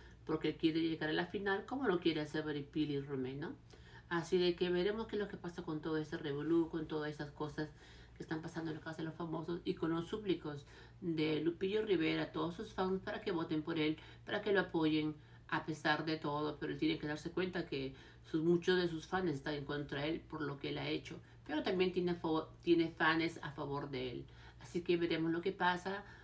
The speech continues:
Muchas gracias por todo. Suscríbete a mi canal,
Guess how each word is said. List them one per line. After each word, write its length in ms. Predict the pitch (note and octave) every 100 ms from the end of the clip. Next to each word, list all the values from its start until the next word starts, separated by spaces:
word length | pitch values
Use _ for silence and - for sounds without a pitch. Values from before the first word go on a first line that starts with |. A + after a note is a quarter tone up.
| -
Muchas 200 | E3+ -
gracias 280 | D#3 D3 E3
por 140 | G3 -
todo. 400 | F#3 F3 F3 E3+ -
Suscríbete 460 | - D#3 D3+ -
a 40 | E3
mi 80 |
canal, 560 | D#3+ F#3+ F#3 E3 E3 F3